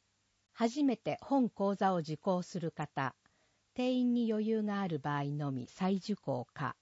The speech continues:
詳しくはお問い合わせください。その他、初めての参加者には認知症サポーターのシンボルであるオレンジリングを差し上げます。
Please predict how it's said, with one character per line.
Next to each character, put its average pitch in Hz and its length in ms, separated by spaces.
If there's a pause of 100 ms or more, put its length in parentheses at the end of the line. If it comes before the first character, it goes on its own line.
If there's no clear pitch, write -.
(360)
詳 240 220
し - 160
く - 140
は 135 220 (100)
お 170 80
問 202 280
い 190 60
合 175 80
わ 175 100
せ 170 160
く - 100
だ 151 160
さ 139 220
い。 110 100 (760)
そ 220 180
の 254 180
他、 - 260 (540)
初 220 320
め 277 140
て 202 120
の 156 140
参 196 260
加 214 140
者 175 180
に 143 160
は 131 220 (260)
認 269 260
知 - 100
症 269 280
サ 247 180
ポ 247 220
ー 220 40
タ 147 220
ー - 40
の 139 100
シ 233 220
ン 208 80
ボ 160 160
ル 143 100
で 139 160
あ 135 100
る 131 200 (200)
オ 175 120
レ 247 140
ン 269 120
ジ 269 160
リ 254 160
ン 180 120
グ 139 100
を 127 80
差 131 160
し - 180
上 135 100
げ 131 140
ま 117 160
す。 - 180